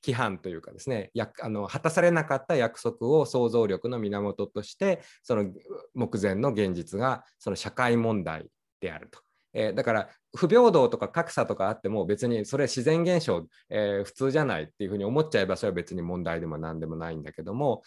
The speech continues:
えー、本来その平等であるべき、あるいは本来自由であるべきっていうその規範的な意識があるからこそ、えー、目の前の、えー、現実が問題として、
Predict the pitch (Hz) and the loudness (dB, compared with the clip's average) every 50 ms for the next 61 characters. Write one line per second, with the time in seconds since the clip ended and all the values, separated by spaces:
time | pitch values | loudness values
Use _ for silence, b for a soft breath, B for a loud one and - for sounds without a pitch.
0 | b b b b - 113 110 101 98 95 87 - - - _ _ _ _ - 247 | b b b b -2 0 2 2 2 0 -2 -4 -6 -12 _ _ _ _ 0 2
1 | 277 262 233 180 156 151 151 139 - 120 127 120 - - 123 120 110 101 98 117 | 2 4 4 4 4 4 4 2 0 -4 -10 -10 -8 -4 -2 -2 0 2 4 4
2 | 113 113 104 101 107 104 101 101 95 95 92 92 82 85 85 - - 76 - - | 4 4 4 4 4 4 4 4 2 2 0 -2 -4 -6 -8 -10 -12 -14 -10 -6
3 | 110 113 120 101 92 - 180 196 202 170 143 117 110 90 98 104 104 101 101 90 | -2 -2 0 0 0 0 0 2 4 4 4 4 2 0 0 0 2 2 2 2
4 | 90 87 85 87 85 82 76 82 - - - - _ _ _ _ - 120 113 113 | 0 0 -2 -2 -4 -6 -8 -10 -12 -14 -18 -20 _ _ _ _ -4 0 2 2
5 | 104 104 101 - - - _ _ _ _ - - - 117 107 95 90 90 - - | 4 2 2 0 -2 -8 _ _ _ _ -10 -8 -4 -4 -2 -2 -4 -4 -8 -12
6 | _ _ - 156 127 156 156 151 151 139 - - _ _ _ _ _ _ _ _ | _ _ -4 -2 0 2 2 2 0 -2 -6 -10 _ _ _ _ _ _ _ _
7 | _ _ _ _ - 139 117 - 135 127 123 139 139 - - 139 120 117 113 107 | _ _ _ _ -4 -2 0 0 0 2 2 0 -2 -4 -4 -2 0 0 0 -2
8 | - - _ _ - 185 196 185 - 160 147 143 135 - 190 185 - 131 101 - | -4 -10 _ _ 0 0 2 2 4 4 4 2 2 0 -2 2 2 2 2 2
9 | - - _ _ _ - 110 107 107 107 110 110 110 107 104 104 101 95 92 90 | 0 -8 _ _ _ -6 -4 -2 -2 -2 -2 0 0 0 0 2 0 0 0 0
10 | 101 117 117 113 - - 90 - - 104 101 95 92 90 92 92 87 85 78 80 | 0 -2 -2 -2 -4 -8 -12 -16 -12 -8 -6 -6 -6 -4 -4 -4 -4 -6 -8 -10
11 | 78 - 113 131 135 127 - - - _ _ - 117 117 127 127 123 120 117 113 | -8 -6 -2 -2 -2 -2 -4 -6 -12 _ _ 0 2 4 4 4 4 2 2 2
12 | 110 107 - 113 101 92 - - - 156 143 120 - | 2 0 0 -2 -4 -4 -2 0 2 2 2 2 -2